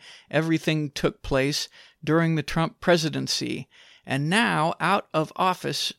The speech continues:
to have this raid take place. Look, I'm a D O J alumni. No, you're an idiot. It is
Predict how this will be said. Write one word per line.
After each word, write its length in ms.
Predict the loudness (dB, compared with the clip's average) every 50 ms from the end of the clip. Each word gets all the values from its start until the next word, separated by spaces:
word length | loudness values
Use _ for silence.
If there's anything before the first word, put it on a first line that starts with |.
| _ -8
to 140 | -6 -6
have 500 | -4 -2 -2 -2 0 0 -2 -2 -6 -4
this 260 | -4 -2 -2 -2 -6 -4
raid 360 | -2 0 0 0 -2 -4 -8
take 320 | -4 -2 -2 -2 -2 _
place. 440 | -8 -6 -6 -6 -4 -6 -6 -4 0
Look, 240 | 0 0 0 -2 -10 -18 -20 -20 -20 -20 _ _ -4
I'm 260 | 0 2 2 2 2
a 180 | 2 0 0 0
D 260 | 0 0 0 2 2
O 120 | 4 2 2
J 440 | 2 0 2 2 4 2 2 0 _ -12 -20 -20 -20 -20 _ _ _ -2
alumni. 920 | 2 2 4 6 6 4 4 2 0 -2 -4 -6 -6 -4 -2 -2 -2 -2 -2 _ _ _ _ _ _ _ _ _ _ _ -8
No, 720 | -6 -4 -4 -4 -4 -4 -4 -4 -2 0 0 0 0 -4 _ _ _ _ _ _ _ _ _ _ _ _ _ _ _ -12
you're 300 | -8 -6 -4 -2 -2 -2
an 140 | -4 -4 -6 _
idiot. 720 | 2 4 4 6 6 4 0 0 -2 -4 -6 -6 -12 -12 -14 -20 _ _ _ _ _ _ _ _ _ _ _ _ _ _ _
It 120 | -8 -2 0
is 280 | 0 0 0 0 -4